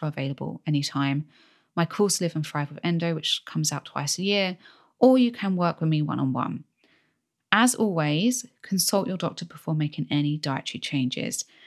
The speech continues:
And if you have a history of an eating disorder or you currently have one, please work with a nutritionist or dietitian and a mental health practitioner before making changes. But personally, for me,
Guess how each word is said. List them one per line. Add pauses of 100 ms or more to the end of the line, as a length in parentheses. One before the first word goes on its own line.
(200)
And
if
you
have
a
history
of
an
eating
disorder
or
you
currently
have
one, (420)
please
work
with
a
nutritionist
or
dietitian (120)
and
a
mental
health
practitioner
before
making
changes. (1600)
But
personally,
for
me,